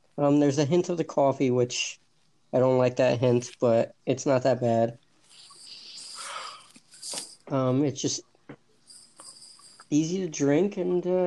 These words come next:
it tastes pretty delicious. I'm a, I'm a big fan. I'm a big fan.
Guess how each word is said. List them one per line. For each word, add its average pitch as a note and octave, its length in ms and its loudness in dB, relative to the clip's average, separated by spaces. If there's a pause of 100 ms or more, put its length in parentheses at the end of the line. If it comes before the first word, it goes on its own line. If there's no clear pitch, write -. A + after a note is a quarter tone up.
it - 200 -14 (120)
tastes G#3+ 260 -6
pretty A#3+ 180 -2
delicious. F#3 800 -4 (1800)
I'm F3+ 60 -4
a, F3+ 200 0
I'm E3+ 120 4
a F3 60 2
big F3+ 200 0
fan. B2+ 360 2 (500)
I'm D3 80 2
a C#3 60 0
big C#3+ 180 0
fan. A#2 380 0